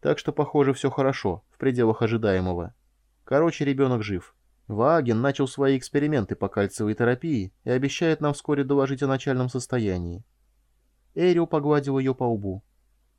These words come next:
Вааген получил карт-бланш на любое оборудование, материалы и специалистов, которых он запросит, включая консультантов со стороны. Ему, помимо Генри, придан опытный штатский педиатр,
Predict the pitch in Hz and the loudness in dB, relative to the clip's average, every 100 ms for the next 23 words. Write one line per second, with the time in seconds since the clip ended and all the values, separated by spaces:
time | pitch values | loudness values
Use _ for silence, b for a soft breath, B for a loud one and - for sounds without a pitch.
0 | _ _ _ 95 92 107 123 101 107 101 | _ _ _ -4 0 2 2 0 0 0
1 | - 110 - 110 104 110 143 127 104 104 | 0 -4 0 0 0 0 0 -2 -2 -2
2 | 110 123 127 123 131 156 113 92 92 95 | 2 4 4 4 2 0 0 -2 -2 -4
3 | - 120 139 143 90 - 110 127 120 147 | -2 0 0 0 -2 -6 -6 -6 0 0
4 | 160 - 139 131 143 131 127 123 127 123 | 0 -2 -4 -2 0 0 0 0 0 0
5 | 107 - - _ - 117 117 107 117 113 | -2 -2 -14 _ -2 0 2 2 2 -2
6 | 120 139 135 123 131 - 123 117 98 85 | -2 0 -2 -4 -6 -4 -2 0 -2 -6
7 | _ _ _ _ 101 101 127 165 110 104 | _ _ _ _ -6 -2 0 0 0 2
8 | 101 98 104 95 95 - 135 147 151 - | 0 0 0 0 -4 -2 0 2 2 0
9 | 143 143 143 - 135 - 127 120 113 98 | -2 -2 -4 -2 -4 -4 -6 -2 0 0
10 | - - | -4 -14